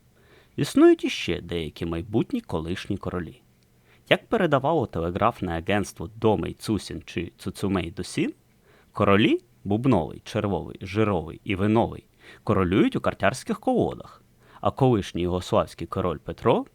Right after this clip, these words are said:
прибув на постійне прожиття до Бразилії. Прибув не сам, а разом з своєю дружиною, колишньою грецькою принцесою Олександрою.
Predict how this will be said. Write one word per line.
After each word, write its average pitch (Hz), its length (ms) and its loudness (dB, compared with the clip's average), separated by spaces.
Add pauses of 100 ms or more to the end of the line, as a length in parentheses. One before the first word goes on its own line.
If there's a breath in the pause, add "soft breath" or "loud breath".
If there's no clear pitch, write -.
прибув 160 420 0
на 92 100 -2
постійне 85 520 -8
прожиття 90 640 0 (160)
до 92 140 0
Бразилії. 85 640 -8 (720 soft breath)
Прибув 185 340 6
не 220 120 0
сам, 71 340 -6 (200)
а - 160 -2
разом 180 300 4
з - 60 -8
своєю 104 480 0
дружиною, 123 640 -6 (340)
колишньою 117 560 4
грецькою 90 500 -4
принцесою 110 680 -4
Олександрою. 117 800 -6